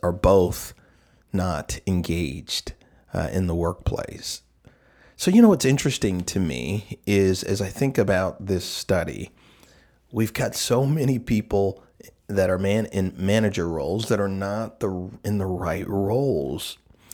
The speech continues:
So I have to ask this question. So why are there so many of us in the workplace chasing management opportunities? Why are there so many of us in the workplace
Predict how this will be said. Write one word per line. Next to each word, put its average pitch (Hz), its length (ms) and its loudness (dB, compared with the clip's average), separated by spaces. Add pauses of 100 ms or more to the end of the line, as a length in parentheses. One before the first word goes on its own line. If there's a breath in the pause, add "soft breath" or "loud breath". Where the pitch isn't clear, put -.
(200 loud breath)
So - 120 -6
I 135 60 -2
have 175 160 -4
to 175 120 -2
ask 147 220 -4
this 127 140 -2
question. 120 420 -4
So 110 200 -4
why 107 760 -2
are 107 140 0
there 95 120 0
so 117 440 4
many 113 340 6
of 92 260 0
us 98 280 2
in 117 100 4
the 110 80 6
workplace 127 840 2 (720 soft breath)
chasing 95 840 0 (600 soft breath)
management 110 580 0
opportunities? 101 840 -4
Why 113 500 -6
are 151 140 4
there 127 140 2
so 110 320 0
many 110 240 0
of 95 140 -2
us 87 260 -4
in 90 100 -4
the 82 80 -4
workplace 92 760 -2